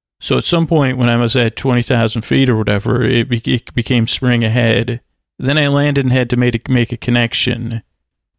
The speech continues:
Now, you wanna talk about lucky. My connection was the same flight, uh, the same airplane, different flight, different crew. So I never had that happen, like, uh, like, where it's, uh, the flight number changed. It wasn't like anybody could stay on.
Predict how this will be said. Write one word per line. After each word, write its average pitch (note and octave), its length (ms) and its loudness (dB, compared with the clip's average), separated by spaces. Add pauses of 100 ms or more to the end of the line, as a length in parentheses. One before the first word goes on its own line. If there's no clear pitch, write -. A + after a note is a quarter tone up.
(140)
Now, C3+ 100 0
you C3+ 120 2
wanna E3+ 200 2
talk F3 280 0
about A#2 240 0
lucky. B2 400 0
My A#2 180 0
connection C3 540 0
was A#2+ 160 0
the B2 80 -4
same B2 340 0
flight, A2+ 680 -2 (320)
uh, A#2 140 2
the A2+ 60 0
same D3 280 0
airplane, B2 480 0
different B2+ 340 -2
flight, B2 320 0
different B2 320 0
crew. A#2 560 -2 (800)
So A#2 340 0
I A#2 80 0
never F3+ 220 2
had C#3+ 240 0
that C3 220 2
happen, G#2+ 360 0
like, A2+ 240 0
uh, A#2+ 180 -2
like, A#2 260 0
where A2+ 260 2
it's, G#2+ 240 -4
uh, A2+ 380 0
the A2 80 -2
flight C3+ 340 0
number B2 220 2
changed. A#2+ 760 0
It C3 60 0
wasn't B2+ 320 0
like A#2+ 240 0
anybody B2+ 400 2
could A2+ 200 -4
stay A#2+ 340 0
on. A2 580 -2